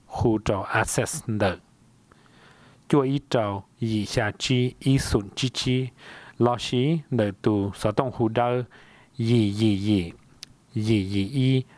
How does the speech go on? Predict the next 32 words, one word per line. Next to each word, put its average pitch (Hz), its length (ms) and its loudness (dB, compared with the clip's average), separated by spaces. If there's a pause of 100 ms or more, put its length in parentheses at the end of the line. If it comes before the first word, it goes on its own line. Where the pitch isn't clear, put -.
(220)
bao, 127 380 0 (180)
ý, 98 260 -2
ý, 90 240 -8
ý. 120 260 0 (1120)
Access 151 560 -2
mua, 139 420 2 (280)
o 147 200 2
ba, 139 480 -2 (300)
của 117 180 2
hậu 139 180 0
lực. 98 200 -8 (520)
Ý 160 180 4 (100)
ba 143 160 0
giờ, 131 380 2 (360)
cho 110 240 4
ba 131 180 2
nâng 127 280 2
lo, 120 320 0 (600)
cho 107 160 2
lầu, 101 480 0 (300)
thia, 143 360 0 (240)
ý 143 240 2
ba 131 160 0
giờ, 127 280 0
cho 95 220 -2
ba, 123 320 0 (480)
mình 113 180 2
nhồi 101 220 2
dầu, 90 340 -2 (180)
thia 139 180 2
cho 107 140 -2 (100)
lụa. 87 220 -2